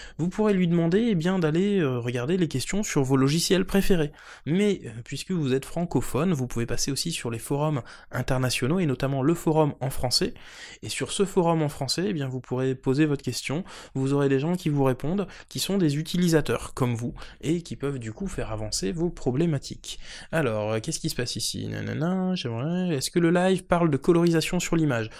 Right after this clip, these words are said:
Entre autres, on va parler de couleurs, on va parler de beaucoup de choses. Ici, euh, je suis revenu, tiens, sur mon profil Behance parce que j'aime bien,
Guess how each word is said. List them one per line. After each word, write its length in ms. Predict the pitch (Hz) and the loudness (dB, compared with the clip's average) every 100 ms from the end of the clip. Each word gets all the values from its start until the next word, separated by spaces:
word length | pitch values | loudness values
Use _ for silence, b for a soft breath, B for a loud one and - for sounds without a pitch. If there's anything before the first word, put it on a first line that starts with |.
| B | B
Entre 220 | 196 - | -4 0
autres, 240 | 127 - - B - | 0 0 -6 B -8
on 40 | |
va 80 | 117 | -6
parler 240 | 113 131 139 | -4 -2 -4
de 60 | |
couleurs, 340 | - 135 131 180 | -2 2 4 4
on 60 | |
va 80 | 147 | 2
parler 220 | 123 135 | 2 0
de 80 | 147 | 0
beaucoup 240 | 139 147 | -2 -2
de 60 | - | -4
choses. 320 | - 104 117 B B B - | -4 -6 -8 B B B -2
Ici, 420 | - 208 233 247 | 2 4 2 2
euh, 180 | 147 147 | 0 0
je 100 | 143 | 0
suis 120 | - | 0
revenu, 340 | 165 160 185 190 | 2 4 2 0
tiens, 220 | 170 151 | -2 -4
sur 200 | - 123 | -2 -2
mon 180 | 156 185 | 0 0
profil 340 | 165 - 160 | -2 -2 -2
Behance 360 | 143 147 165 - | 0 0 -2 -4
parce 200 | 123 - | -6 -2
que 120 | 127 | -2
j'aime 220 | 127 120 | 0 -2
bien, 220 | 117 175 | -2 -4